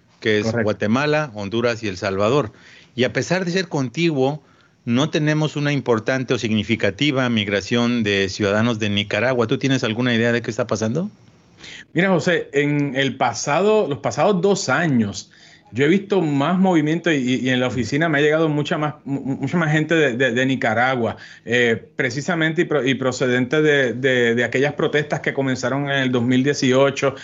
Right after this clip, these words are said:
Speaker 2: en contra de, de, del gobierno, muchas marchas estudiantiles que se dieron,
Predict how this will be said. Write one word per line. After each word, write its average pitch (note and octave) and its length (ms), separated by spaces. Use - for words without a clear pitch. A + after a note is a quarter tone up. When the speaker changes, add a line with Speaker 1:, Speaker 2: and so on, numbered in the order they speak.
Speaker 2:
en A#2 140
contra B2+ 360
de, C3 300
de, B2 220
del C3 160
gobierno, C#3+ 440
muchas C3+ 280
marchas C#3+ 400
estudiantiles C#3 800
que C3 100
se A#2+ 160
dieron, C#3 380